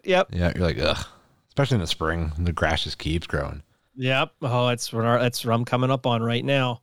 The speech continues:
Speaker 2: Yeah. So, yeah, I'll be interested to hear, uh, you, so you haven't mowed with it yet, though, right?
Speaker 1: No, because it's been raining the past week, and I've really, I've been itching to get it out there, and I haven't been able to 'cause it's soaking wet outside.
Speaker 2: Yeah. Well, after tomorrow, the weather is supposed to change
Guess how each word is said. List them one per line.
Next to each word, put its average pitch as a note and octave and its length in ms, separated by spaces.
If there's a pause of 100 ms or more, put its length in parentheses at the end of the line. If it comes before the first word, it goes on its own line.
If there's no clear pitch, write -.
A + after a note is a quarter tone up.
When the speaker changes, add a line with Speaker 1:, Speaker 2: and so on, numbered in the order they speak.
(120)
Speaker 2:
Yeah. E2+ 300 (560)
So, A#2+ 260
yeah, C3+ 180
I'll C3+ 60
be C#3 100
interested C3+ 360
to A2+ 60
hear, G#2+ 680
uh, F2+ 600
you, B2+ 180
so C#3+ 140
you D3+ 100
haven't B2+ 220
mowed A#2 200
with F2+ 120
it D2 80
yet, F#2 200
though, D#2+ 120
right? D#2+ 240 (640)
Speaker 1:
No, D4+ 180
because D#3+ 220
it's D#3 120
been F3 220
raining G3 300
the B2 80
past A#2+ 360
week, C3+ 160
and B2+ 120
I've C3 260
really, C3 300
I've C3+ 100
been F3 160
itching C#3+ 320
to C3+ 80
get C3+ 160
it B2 60
out C3 240
there, B2+ 320
and C#3+ 120
I C#3+ 60
haven't B2+ 280
been C#3 100
able F#3 220
to C#3 140
'cause C3 160
it's C#3 120
soaking C3+ 420
wet F3 140
outside. A2 500
Speaker 2:
Yeah. F2 160
Well, F#2 180
after D3 320
tomorrow, G2 800 (220)
the F#2+ 100
weather G2 280
is F2+ 80
supposed F2+ 300
to F2 60
change E2+ 460